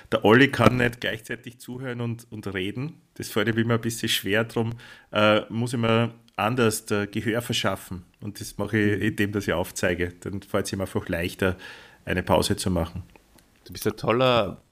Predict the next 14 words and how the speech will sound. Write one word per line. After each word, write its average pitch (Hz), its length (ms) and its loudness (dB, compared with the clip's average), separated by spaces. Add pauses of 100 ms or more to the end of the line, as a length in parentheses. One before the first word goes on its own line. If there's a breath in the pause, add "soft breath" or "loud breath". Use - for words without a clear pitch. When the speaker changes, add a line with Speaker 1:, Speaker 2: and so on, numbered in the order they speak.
(100)
Speaker 2:
Pädagoge 110 560 0
auch. 87 300 -12
Ja? 123 180 -8
Du 135 60 -12
hast 117 200 -12
ja 107 120 -2
didaktisches 117 720 -6
Konzept - 460 -2
erarbeitet, 117 520 2
Speaker 1:
Mhm. 107 160 -4
Speaker 2:
das 131 140 -8
du 127 100 -2
jetzt - 380 -8 (100)
umsetzt. - 480 -10